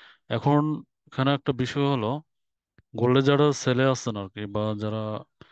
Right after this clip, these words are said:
চিন্তা করতেছেন যে এটা তো রেকর্ড একটা প্রাইস করে ফেলছে, মার্কেট আর কত আপে যাবে, হয়তো মার্কেটটা এখান থেকে হয়তো সেলে নামতে পারে। তো এখন মনে করেন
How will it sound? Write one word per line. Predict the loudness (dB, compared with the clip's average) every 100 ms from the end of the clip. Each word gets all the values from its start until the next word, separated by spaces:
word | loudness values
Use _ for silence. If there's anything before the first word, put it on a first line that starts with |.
| _
চিন্তা | -6 0
করতেছেন | 0 -2 -6 -10 -6
যে | -2 -2 -2
এটা | -6 -8
তো | -2 -2
রেকর্ড | 0 0 0
একটা | 0 -2
প্রাইস | -2 -2
করে | -2 -2
ফেলছে, | -2 -6 -8
মার্কেট | -6 -8 -10
আর | -6
কত | -4 0
আপে | -2 -2
যাবে, | -8 -10 -14 _ _ _ _ _ _ -20 -20 -20 _
হয়তো | 0 2
মার্কেটটা | 4 4 2 0
এখান | 0 -2
থেকে | -2 0
হয়তো | 0 -2
সেলে | -6 -6 -6
নামতে | -6 -6
পারে। | -6 -6 -6 _ _ _ _ _ -20 -20 _ _ _ _ _ _ _ _ _ _ _ _
তো | -2
এখন | 0 2
মনে | 2 4
করেন | 4 2